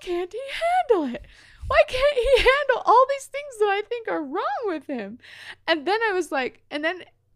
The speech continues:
later, he was like, "That bothered me so much that you have so much wrong with me. If you, if you think that there's so much wrong with me, just, why did you marry me?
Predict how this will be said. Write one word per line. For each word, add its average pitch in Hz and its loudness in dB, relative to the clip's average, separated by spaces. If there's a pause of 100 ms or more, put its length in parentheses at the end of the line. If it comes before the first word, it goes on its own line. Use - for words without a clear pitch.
(140)
later, 277 -2 (720)
he 330 -6
was 294 -8
like, 262 -10 (180)
"That 339 -8
bothered 370 -4
me 330 -10
so 302 -8
much 311 -10
that 294 -10
you 285 -8
have 285 -10
so 277 -12
much 277 -14
wrong 262 -10
with 269 -10
me. 220 -14
If 254 -12
you, 294 -8
if - -14
you 370 -6
think 349 -10
that - -8
there's 262 -6
so 311 -10
much 339 -12
wrong 269 -10
with 269 -16
me, 240 -8
just, - -12 (800)
why 240 2
did 320 0
you 381 0
marry 392 0
me? 240 -10